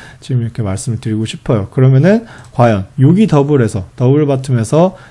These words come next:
여기 상승 추이, 상승 추이를 여기까지만 멈춰도 지금 이십이 퍼센트거든요. 근데 지금 조금 오른 상태니까 내일 이십일 불 이팔만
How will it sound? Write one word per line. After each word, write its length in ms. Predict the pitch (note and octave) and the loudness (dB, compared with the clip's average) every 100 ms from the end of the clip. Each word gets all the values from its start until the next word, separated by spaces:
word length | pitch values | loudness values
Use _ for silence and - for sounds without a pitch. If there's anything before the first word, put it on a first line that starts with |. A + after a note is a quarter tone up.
| - | -4
여기 300 | D3 E3 F#3+ | 0 2 2
상승 360 | F3 G#3 F#3+ G3+ | 0 -2 -2 -4
추이, 240 | - A#2+ | -4 -4
상승 380 | - F3+ F#3 G#3 | -4 -4 -2 -4
추이를 640 | F3 F3+ E3 F3 G3 F3 C#3 | -4 -2 0 2 2 2 4
여기까지만 560 | G#3 A3+ G#3+ F#3 D3+ | 2 2 0 2 0
멈춰도 400 | A2+ A#2+ C3 B2+ | -2 -2 0 -2
지금 180 | B2+ A#2 | -2 -4
이십이 400 | A2 C3 D3 B2+ | -2 -2 -2 -2
퍼센트거든요. 760 | C#3+ D#3+ D3 C3 A2 G2+ G2 G2+ | -2 -2 -2 -4 -4 -4 -6 -6
근데 120 | G#2 | -6
지금 300 | G2+ A2 A2+ | -6 -6 -4
조금 280 | F3 F3 D3+ | -2 -2 -2
오른 340 | B2 C3+ F#3 | 0 2 2
상태니까 800 | E3+ D#3+ C3+ A#2 G2+ A2+ D3+ G3 - | 0 -2 -2 -4 -2 0 0 0 -8
내일 320 | B2 B2+ D#3 C3+ | 0 2 4 2
이십일 460 | D#3+ D#3+ G#3 G#3+ | 0 -2 -2 0
불 100 | F#3 | 0
이팔만 680 | C3+ C3 C3+ E3+ D#3+ E3+ | 0 -2 -2 0 2 0